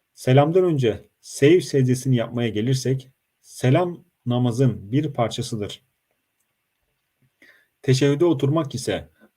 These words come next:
tıpkı tavaf etmek ve koşmak gibi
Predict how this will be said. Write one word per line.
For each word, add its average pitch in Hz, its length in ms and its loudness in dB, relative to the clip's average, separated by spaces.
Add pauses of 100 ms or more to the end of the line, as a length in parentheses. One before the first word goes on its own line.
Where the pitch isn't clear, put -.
tıpkı 160 600 2 (220)
tavaf 135 420 0
etmek 123 380 -4
ve 127 120 -2
koşmak 143 500 -4
gibi 123 420 -2